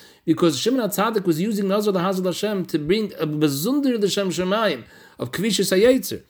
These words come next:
The Rambam holds that, that, that that's not necessary to be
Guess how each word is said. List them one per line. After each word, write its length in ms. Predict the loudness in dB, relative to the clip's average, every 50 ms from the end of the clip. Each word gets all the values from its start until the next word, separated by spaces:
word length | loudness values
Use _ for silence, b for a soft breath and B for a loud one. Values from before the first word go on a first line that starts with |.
| b b b b b b
The 80 | 0
Rambam 260 | 2 2 2 2 2
holds 320 | 4 4 4 4 4 2 0
that, 240 | -2 -2 -2 -4 -4
that, 200 | -2 -2 -2 0
that 160 | -2 -2 -2
that's 260 | -2 -2 -2 -2 -2
not 320 | 0 0 0 0 0 -4 _ _ _ -10
necessary 760 | -4 -2 -2 -2 -2 -2 -2 2 2 4 4 4 2 0 -4 b b b b b b b b b b -14
to 100 | -8 0
be 340 | 2 2 2 2 0 -4